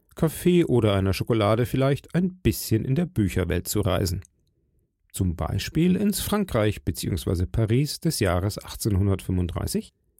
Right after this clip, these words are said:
Gleich starten wir mit dem fünften Band des Grafen von Monte Cristo. Und jetzt heißt es anschnallen. Edmond hat seine Rache sehr geduldig und präzise vorbereitet. Die Saat des Zweifels an der Ehrbarkeit Fernands,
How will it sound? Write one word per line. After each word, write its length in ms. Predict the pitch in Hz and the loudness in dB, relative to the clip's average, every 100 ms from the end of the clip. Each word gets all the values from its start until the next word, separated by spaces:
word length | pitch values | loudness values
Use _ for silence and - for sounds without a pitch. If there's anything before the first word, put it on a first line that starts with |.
| _ _ _ _ _ _ _ _ _ _ | _ _ _ _ _ _ _ _ _ _
Gleich 360 | - 131 196 - | -2 2 0 0
starten 400 | - 113 - 107 | 0 0 2 2
wir 120 | 101 | 2
mit 120 | 90 | 2
dem 140 | 98 | 0
fünften 420 | 87 147 175 - 113 | 0 0 -2 -4 -2
Band 280 | 95 98 | 0 0
des 160 | 113 - | -2 -2
Grafen 420 | - 85 80 95 | -2 -2 0 -4
von 160 | - 95 | -2 0
Monte 280 | 87 80 - | 0 0 -4
Cristo. 420 | - 87 - - - _ _ _ _ _ _ _ | -4 -6 -8 -12 -16 _ _ _ _ _ _ _
Und 200 | 95 87 | -2 2
jetzt 280 | 110 - - | 0 0 0
heißt 200 | 160 - | 0 0
es 240 | 170 - | -2 -4
anschnallen. 640 | - 98 - 110 - 120 104 _ _ _ _ _ _ _ _ _ _ | -2 -2 -2 -6 -6 -8 -14 _ _ _ _ _ _ _ _ _ _
Edmond 500 | - - 113 139 196 - | -2 2 2 2 0 -2
hat 200 | 175 175 | -4 2
seine 220 | 175 170 | 2 4
Rache 340 | 107 107 131 | 2 2 0
sehr 300 | 110 110 165 | 2 4 2
geduldig 600 | 185 165 110 104 98 110 | 2 0 2 4 2 0
und 240 | - 139 - | 0 -2 0
präzise 520 | - 185 - 98 92 | -2 0 0 2 0
vorbereitet. 680 | - 92 85 82 92 107 - _ _ _ _ _ _ _ _ _ | 2 0 2 0 -2 -2 -8 _ _ _ _ _ _ _ _ _
Die 120 | 98 | -2
Saat 380 | 92 98 139 180 | 0 0 -2 -2
des 160 | 196 - | -4 -4
Zweifels 460 | - 104 101 101 | 0 0 2 0
an 100 | 104 | 2
der 140 | 104 - | 0 0
Ehrbarkeit 560 | 120 92 95 - 101 | -2 0 0 0 -4
Fernands, 580 | - 113 117 127 156 - | 0 0 2 2 0 -2